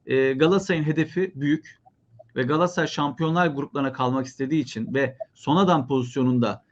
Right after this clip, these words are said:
şöyle bir tablo var. Icardi olmadı. Tamam, hani Icardi olmadı, bu var diyerek o adamın takıma uyum sağlayıp sağlayamayacağı riskine girmek istemiyor Galatasaray.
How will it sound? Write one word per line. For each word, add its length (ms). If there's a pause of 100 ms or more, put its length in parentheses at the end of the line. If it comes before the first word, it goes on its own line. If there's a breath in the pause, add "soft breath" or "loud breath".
(340)
şöyle 300
bir 60
tablo 340
var. 200
Icardi 460
olmadı. 760 (640)
Tamam, 340
hani 160
Icardi 360
olmadı, 320
bu 120
var 260 (220)
diyerek 400 (100)
o 160
adamın 320
takıma 360
uyum 280
sağlayıp 420
sağlayamayacağı 760
riskine 340
girmek 300
istemiyor 360
Galatasaray. 400